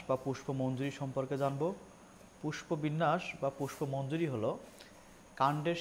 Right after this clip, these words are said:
শীর্ষে যে মুকুল রয়েছে অথবা কাক্ষিক মুকুল যে রয়েছে, সেই সেখান থেকে যে শাখা প্রশাখা উৎপন্ন হয়, সেই শাখা প্রশাখা তন্ত্রের উপরে যে পুষ্প থাকে, সেই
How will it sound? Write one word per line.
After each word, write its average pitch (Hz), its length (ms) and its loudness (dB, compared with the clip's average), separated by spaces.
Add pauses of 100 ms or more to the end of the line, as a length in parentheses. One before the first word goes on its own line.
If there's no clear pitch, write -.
শীর্ষে 170 500 -2 (800)
যে 143 80 0
মুকুল 127 380 2
রয়েছে 135 440 2 (160)
অথবা 127 260 -2
কাক্ষিক - 520 0
মুকুল 117 340 -4
যে 107 160 -2 (180)
রয়েছে, 113 380 -2 (440)
সেই 131 320 -2 (100)
সেখান 180 300 -4
থেকে 120 320 -4 (560)
যে 120 100 -4
শাখা 139 320 -2
প্রশাখা 160 640 -4 (600)
উৎপন্ন 143 420 0
হয়, 117 260 -2 (580)
সেই - 220 -8
শাখা 135 220 -4
প্রশাখা 165 520 0 (120)
তন্ত্রের 143 380 -4
উপরে 131 340 -2 (500)
যে 120 200 -2
পুষ্প 131 300 -2
থাকে, 107 360 -6
সেই 135 220 -4